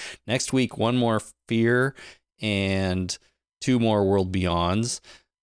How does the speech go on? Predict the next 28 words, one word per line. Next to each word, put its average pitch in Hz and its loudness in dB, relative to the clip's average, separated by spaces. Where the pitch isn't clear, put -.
I 85 -14
think - -8
there's 90 -4
some 87 -2
interesting 90 -2
stuff - -2
coming 87 -2
in 85 -4
World 87 0
Beyond, 85 -2
so - -2
I'm 82 -4
looking 80 -8
forward 82 -2
to 80 -6
talking 85 -4
about 76 -4
that. 113 -2
Um, 107 -2
and, 117 0
uh, 123 2
and 117 -2
yeah, 165 0
that, 101 -4
that'll 110 -2
be 117 0
fun. 107 -4
So, 92 2